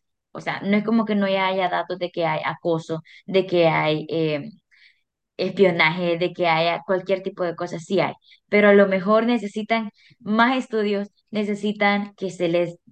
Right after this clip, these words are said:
dé las cifras, que se les dé, que se les dé estadísticas para que ellos puedan crear estas políticas públicas y que no hagan ojo pacho a eso, o sea, que se les presente y que trabajen al respecto de eso.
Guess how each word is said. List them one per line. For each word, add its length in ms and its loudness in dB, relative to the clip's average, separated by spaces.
dé 220 4
las 220 0
cifras, 380 -6
que 100 -10
se 120 -2
les 280 -4
dé, 340 -2
que 120 -4
se 100 2
les 100 0
dé 100 2
estadísticas 640 0
para 280 2
que 100 2
ellos 240 2
puedan 260 0
crear 360 -2
estas 300 -4
políticas 500 -4
públicas 460 -4
y 140 -4
que 120 4
no 100 4
hagan 240 4
ojo 240 0
pacho 300 -4
a 100 -4
eso, 180 -10
o 40 -20
sea, 200 -10
que 100 0
se 140 2
les 140 4
presente 560 2
y 140 -2
que 140 4
trabajen 500 2
al 100 -4
respecto 420 -6
de 120 0
eso. 180 -10